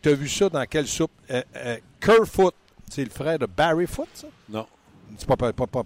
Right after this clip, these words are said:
Speaker 1: aucun
Speaker 2: Non.
Speaker 1: lien. Ah, ben, je connais pas. Moi, j'aime bien Eric Johnson, là, qui va peut-être être libre et qui l'utilise pas beaucoup. Là. En
Speaker 2: Ouais.
Speaker 1: tout cas, je l'aime bien.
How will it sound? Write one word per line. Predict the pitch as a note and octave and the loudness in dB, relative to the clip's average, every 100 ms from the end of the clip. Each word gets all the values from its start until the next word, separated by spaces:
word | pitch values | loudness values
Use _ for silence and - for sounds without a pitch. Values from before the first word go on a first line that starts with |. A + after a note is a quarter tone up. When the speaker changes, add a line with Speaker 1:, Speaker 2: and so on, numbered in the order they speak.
| - | -8
Speaker 1:
aucun | C3+ C3+ A#2+ | -8 -4 -4
Speaker 2:
Non. | G2+ | -6
Speaker 1:
lien. | F#2+ | -12
Ah, | F#2+ | -12
ben, | F2+ | -14
je | E2+ | -14
connais | G#2+ F#2+ | -14 -14
pas. | G2 - - - _ _ | -16 -20 -20 -20 _ _
Moi, | B2 D3+ A3 | -2 2 2
j'aime | C#3 A2 | 0 -4
bien | D#3+ | -4
Eric | C#3+ A#2+ A2+ | -4 -6 -6
Johnson, | A2+ G2+ - G2 | -6 -6 -8 -12
là, | E2+ | -12
qui | - | -16
va | F#2 F#2 | -16 -12
peut-être | G#2 A2 G#2+ | -8 -8 -8
être | F#2+ E2+ | -10 -8
libre | A2 C3 - | -8 -8 -10
et | |
qui | - | -18
l'utilise | F#2+ F#2+ G#2 G2 F#2 | -14 -14 -12 -14 -12
pas | - G2 | -8 -8
beaucoup. | F#2+ - C3 E3+ | -10 -12 -14 -8
Là. | C#3+ C3+ A2+ | -8 -6 -8
En | G#2 | -8
Speaker 2:
Ouais. | |
Speaker 1:
tout | - G2+ | -8 -8
cas, | F#2+ F#2 | -8 -8
je | G2+ | -6
l'aime | A2 G#2+ | -4 -4
bien. | G2+ | -6